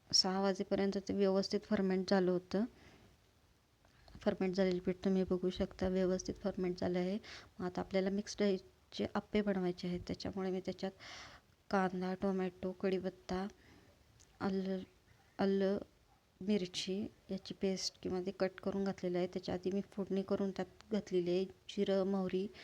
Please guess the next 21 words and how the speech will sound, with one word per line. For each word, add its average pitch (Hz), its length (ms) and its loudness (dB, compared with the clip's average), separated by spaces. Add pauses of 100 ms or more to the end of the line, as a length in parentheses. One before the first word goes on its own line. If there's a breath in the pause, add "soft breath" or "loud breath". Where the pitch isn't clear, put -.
(360 loud breath)
कढीपत्ता, 185 580 -2
लसूण, 185 460 -2 (100)
आलं, 185 380 0 (1500 loud breath)
थोडी 196 240 0
उडदाची 185 500 2
डाळ. 180 200 2
हे 190 220 0 (100)
तेलात 180 220 0 (240)
फोडणी 185 320 0
टाकून 196 320 -2
ही 196 160 0
फोडणी 202 500 -2 (120)
त्या 185 140 -4
पिठात 180 280 2
मिक्स 185 260 -2
केली 180 320 -2
आहे 185 140 -2 (640 loud breath)
आणि 185 80 -2
मग 185 220 -2
त्याच्यात 185 300 -4
मीठ 190 360 -2